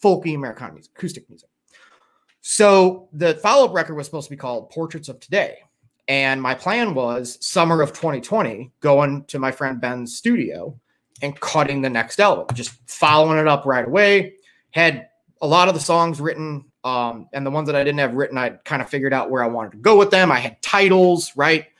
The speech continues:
Maybe a key, okay? Characters, storylines.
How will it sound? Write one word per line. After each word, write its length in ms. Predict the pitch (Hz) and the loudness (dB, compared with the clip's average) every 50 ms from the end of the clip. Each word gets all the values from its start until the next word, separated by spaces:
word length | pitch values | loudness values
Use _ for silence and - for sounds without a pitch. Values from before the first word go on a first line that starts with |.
| _ _ _ | _ _ _
Maybe 260 | 147 151 123 120 110 | -6 -6 -4 -4 -8
a 40 | - | -10
key, 720 | - - - - 233 220 208 202 196 190 190 190 156 - - _ _ - | -12 -16 -8 -4 -4 -2 -2 -2 -2 -4 -4 -6 -6 -8 -12 _ _ -14
okay? 400 | 143 - 175 156 156 156 151 151 _ _ _ _ _ | -8 -6 -4 -2 -2 -4 -6 -10 _ _ _ _ _
Characters, 840 | - - 208 208 202 196 196 196 202 196 190 185 185 185 180 - - - | -6 0 4 4 4 4 4 4 4 6 6 6 6 4 4 0 -6 -10
storylines. 800 | - - - 185 190 190 190 190 190 185 190 196 185 185 - | -12 -2 0 2 2 4 4 2 2 2 0 0 -2 -6 -12